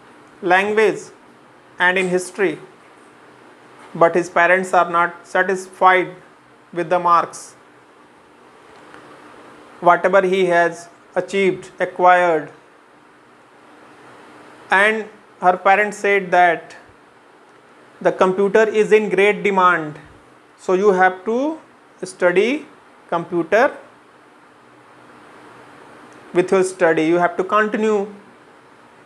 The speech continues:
computer with your study, because in job market it is in great demand. So we are getting that which type of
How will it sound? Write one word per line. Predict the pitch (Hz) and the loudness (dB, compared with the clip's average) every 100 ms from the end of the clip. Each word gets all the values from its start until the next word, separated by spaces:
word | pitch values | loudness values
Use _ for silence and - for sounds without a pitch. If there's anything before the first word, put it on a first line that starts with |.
| - - - - - | -20 -20 -20 -16 -4
computer | 180 180 202 202 202 208 - - _ _ _ | -4 0 0 2 0 -2 -12 -20 _ _ _
with | 170 170 | -10 -4
your | 185 175 | -4 -4
study, | - 170 151 147 156 - 175 | -4 -4 -4 -6 -14 -14 -10
because | 156 175 202 220 - - | 2 4 4 0 -8 -10
in | 196 226 262 - - 175 | -6 -6 -6 -12 -18 -8
job | 160 180 185 | 2 2 4
market | 170 160 - 208 240 - _ _ _ _ _ _ _ - | 0 -2 -2 -6 -6 -14 _ _ _ _ _ _ _ -12
it | 170 185 | -2 0
is | 185 | 2
in | 196 180 | 0 0
great | 165 165 160 | -2 -2 -2
demand. | 185 185 143 143 - - _ _ _ - - - - - - - | -4 -4 -8 -14 -20 -20 _ _ _ -20 -20 -20 -20 -20 -20 -20
So | - 226 | 0 2
we | 240 269 269 | 2 0 0
are | 247 220 | 2 2
getting | 208 208 240 226 | 4 0 0 -2
that | 202 208 208 190 | 0 0 -2 -4
which | 233 240 | -4 0
type | 220 202 208 | 0 0 2
of | 196 | 0